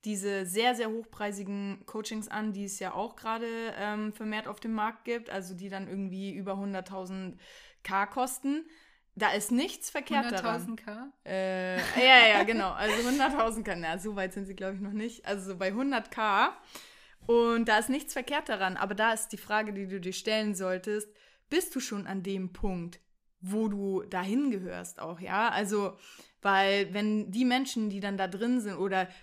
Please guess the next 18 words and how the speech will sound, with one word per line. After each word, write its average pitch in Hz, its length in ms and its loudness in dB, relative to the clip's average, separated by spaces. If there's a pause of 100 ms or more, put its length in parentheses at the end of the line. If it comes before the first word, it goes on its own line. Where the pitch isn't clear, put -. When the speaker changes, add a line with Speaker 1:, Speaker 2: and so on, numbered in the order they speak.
(100)
Speaker 1:
der 196 160 0
Coach, 247 480 2
der 196 160 0
dich 196 160 -8
dann 202 160 -4
da 190 140 0
one-on-one 196 500 -4
begleitet, 190 760 0 (280)
halt 196 220 -2
irgendwie 214 400 0
schon 202 580 -4 (180)
zwanzig, 220 460 0
dreißig 214 420 -2
Stufen 208 400 -6
weiter 233 380 -2
ist 180 180 -6
als 175 320 -6
du, 233 320 -2